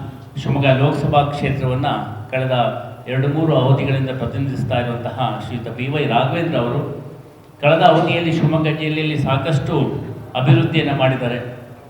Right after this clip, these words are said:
ಈ ಕಾರ್ಯಕ್ರಮಕ್ಕೆ ಈಗಾಗಲೇ ಸಾಕಷ್ಟು ಪೂರ್ವ ತಯಾರಿಯನ್ನು ನಾವು ಮಾಡಿದ್ವಿ. ಶಿವಮೊಗ್ಗ ನಗರದ ವಿವಿಧ ಭಾಗಗಳಲ್ಲಿ ಸಭೆಗಳನ್ನು ಮಾಡಿ ಹೆಚ್ಚು ಸಂಖ್ಯೆಯಲ್ಲಿ ಜನ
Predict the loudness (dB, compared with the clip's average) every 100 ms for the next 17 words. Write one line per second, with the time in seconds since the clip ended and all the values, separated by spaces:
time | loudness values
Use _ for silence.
0 | -20 -12 -4 4 4 4 2 0 0 0
1 | 2 2 2 0 0 0 2 0 -2 -4
2 | -2 -2 -2 -2 0 0 0 -4 -4 -4
3 | -2 -4 -6 -6 -6 -6 -10 -14 -16 -2
4 | 0 0 0 0 -2 0 0 0 -2 -8
5 | -12 -16 -18 -2 2 4 4 4 4 2
6 | 0 -2 -2 -2 -2 -2 -2 0 2 2
7 | 0 -2 -2 -4 -4 -6 -12 -14 -6 -2
8 | 0 0 0 0 0 0 0 2